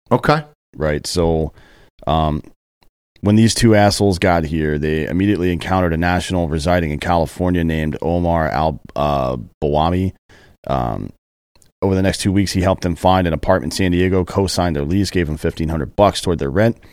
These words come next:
Speaker 2: and introduced them to Anwar Al-Awlaki. You'll remember, uh, he's the guy that radicalized that cunt that, uh, shot up all the people at Fort Hood.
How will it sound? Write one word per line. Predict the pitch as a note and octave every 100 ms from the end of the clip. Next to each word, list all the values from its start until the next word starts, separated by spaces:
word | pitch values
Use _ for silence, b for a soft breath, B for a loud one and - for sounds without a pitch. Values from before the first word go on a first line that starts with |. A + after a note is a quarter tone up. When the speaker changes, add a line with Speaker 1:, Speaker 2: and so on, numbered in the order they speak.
| b b
Speaker 2:
and | E2+ F#2+
introduced | - F2+ G2 E2
them | F#2
to | F2 E2+
Anwar | - G2 F#2+ F#2 E2+
Al-Awlaki. | E2 E2+ D#2 F2+ F#2 E2+
You'll | D#2+ D#2+
remember, | D#2+ D#2+ D#2+ D#2 - b b b
uh, | D2 D2+
he's | F2+ F2+
the |
guy | F#2+ E2+
that | D2+
radicalized | E2 D#2+ E2+ E2 D#2+
that | D2 -
cunt | - E2 D#2+
that, | D#2 C#2 -
uh, | C2+
shot | B1+ - D#2+
up | D2
all | D#2+
the | D2
people | F2+ D#2
at | C#2+
Fort | - D#2+ C#2
Hood. | F2 F#2